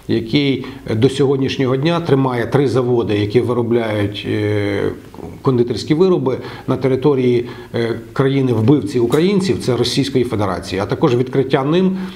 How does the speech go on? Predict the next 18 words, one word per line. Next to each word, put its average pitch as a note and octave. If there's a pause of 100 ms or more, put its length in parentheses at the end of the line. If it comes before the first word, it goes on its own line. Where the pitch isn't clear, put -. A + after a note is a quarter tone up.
(180)
е, A#2 (140)
своїх B2 (380)
представництв D3 (360)
у A#2
вигляді A#2+
фірм F3+ (260)
на C3+ (500)
уже C#3
під -
час D3+
окупації C#3
Криму F3+
на C#3
території C3+
окупованого A#2
Криму. F2
Вважаю C#3+
це, C#3